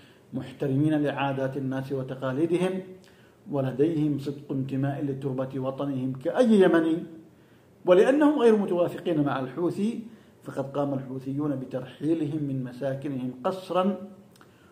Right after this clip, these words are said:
وقد أشاعوا في العامة من الناس أن اليهود ينشرون الرذيلة في المجتمع،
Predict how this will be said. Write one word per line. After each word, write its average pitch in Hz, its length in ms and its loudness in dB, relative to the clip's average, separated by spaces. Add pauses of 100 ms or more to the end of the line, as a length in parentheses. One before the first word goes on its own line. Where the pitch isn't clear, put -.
(160)
وقد 131 240 -6
أشاعوا 170 440 2
في 165 100 -4
العامة 139 520 -2
من 131 180 -6
الناس 131 580 -6 (460)
أن 131 280 -2
اليهود 127 480 -2
ينشرون 131 640 -4
الرذيلة 123 520 -6
في 123 160 -12
المجتمع، 170 640 0